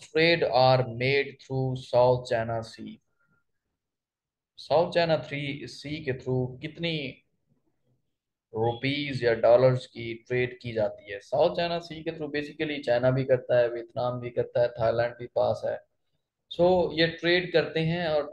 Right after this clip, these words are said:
तकरीबन थ्री पॉइंट फ़ाइव बिलियन dollars की trade यहाँ से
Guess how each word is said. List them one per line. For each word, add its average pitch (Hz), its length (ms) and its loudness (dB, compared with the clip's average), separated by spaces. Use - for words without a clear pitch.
तकरीबन 160 960 -6
थ्री - 160 -6
पॉइंट 139 200 -2
फ़ाइव 131 400 4
बिलियन 127 380 0
dollars 127 400 4
की 120 200 -14
trade 127 460 -4
यहाँ 113 320 -8
से 113 180 -14